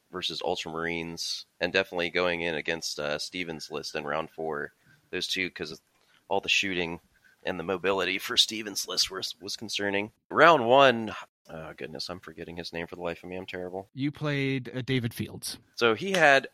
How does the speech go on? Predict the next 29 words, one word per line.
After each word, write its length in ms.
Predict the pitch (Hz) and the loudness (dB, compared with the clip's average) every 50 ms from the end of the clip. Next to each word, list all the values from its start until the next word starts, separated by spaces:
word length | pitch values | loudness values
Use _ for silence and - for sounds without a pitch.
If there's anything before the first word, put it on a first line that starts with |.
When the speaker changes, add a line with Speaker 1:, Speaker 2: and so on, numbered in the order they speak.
| _ _ _ - | _ _ _ -2
Speaker 1:
aggressors 640 | 107 - - 117 135 139 - - 101 92 90 85 | -2 4 8 10 10 10 8 6 2 0 0 -2
as 160 | 90 92 90 - | -2 -4 -2 2
Ultramarines, 800 | - 110 110 - - 98 92 87 85 85 85 87 87 - - - | 4 4 4 4 2 -2 0 0 0 0 0 -2 -4 -6 -6 -4
which 180 | 92 92 - - | -4 -4 0 4
right 160 | 101 110 110 | 4 6 6
off 140 | 104 101 - | 6 4 2
the 80 | 98 | 2
bat 360 | 90 - 92 90 87 - - - | 6 8 8 8 8 6 4 -2
is 200 | 73 87 82 90 | -6 -6 -4 -4
a, 140 | 90 85 - _ _ | -6 -6 -8 _ _
is 160 | - 98 85 87 | -8 -6 -4 -4
a 100 | 87 - _ _ | -6 -6 _ _
red 200 | 104 104 98 98 | 4 4 4 4
flag, 440 | - - 92 90 87 90 87 - - - _ _ - - _ _ _ _ _ _ | 2 2 6 6 6 6 4 2 -4 -12 _ _ -20 -20 _ _ _ _ _ _
'cause 440 | - 90 90 87 87 - - - - - | -4 -2 -2 -2 -2 -6 -6 -6 -8 -10
aggressors 760 | 95 92 - 98 101 101 - 104 98 101 95 95 - - - - - | -10 0 2 4 4 4 2 -2 -2 -4 -4 -4 -4 -4 -6 -6 -6
with 260 | 92 92 90 87 - | -4 -2 -2 -2 -2
frag 320 | - - - 95 92 95 - | -4 0 4 6 6 6 4
storms 380 | - - 87 85 87 87 - | 2 0 0 -2 -2 -4 -4
that 180 | - 87 - - - | -4 -4 -4 -2 0
automatically 520 | 78 90 90 87 85 85 90 - 90 87 | 0 0 0 0 -2 -4 -4 -6 -6 -6
get 140 | 85 90 - | -6 -6 -6
six, 400 | - - 92 - - - - - - _ _ _ | -4 -4 -4 -4 -2 -4 -4 -4 -6 _ _ _
six 240 | - - - - - | -8 -8 -8 -4 -4
hits 360 | 90 78 - - - - - | -4 -4 -4 -6 -8 -6 -4
or 120 | - 76 76 | -4 -4 -4
six 220 | - - 104 - - | -4 -6 -6 -4 -2
shots, 440 | 92 90 80 - - - - - - _ _ _ _ _ _ _ _ _ _ _ _ _ | 0 0 0 0 0 -4 -8 -10 -12 _ _ _ _ _ _ _ _ _ _ _ _ _
uh, 280 | - 76 76 - - | -6 -4 -4 -4 -6